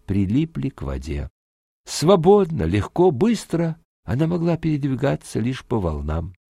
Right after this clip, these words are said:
На сушу ей было не выйти.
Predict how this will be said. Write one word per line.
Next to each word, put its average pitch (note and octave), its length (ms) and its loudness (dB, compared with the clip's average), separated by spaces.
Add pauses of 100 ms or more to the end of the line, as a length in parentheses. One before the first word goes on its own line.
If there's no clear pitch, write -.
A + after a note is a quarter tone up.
(560)
На A2 240 2
сушу G3 500 0
ей F3+ 260 2
было G2+ 580 0
не E2 160 -4
выйти. - 520 -12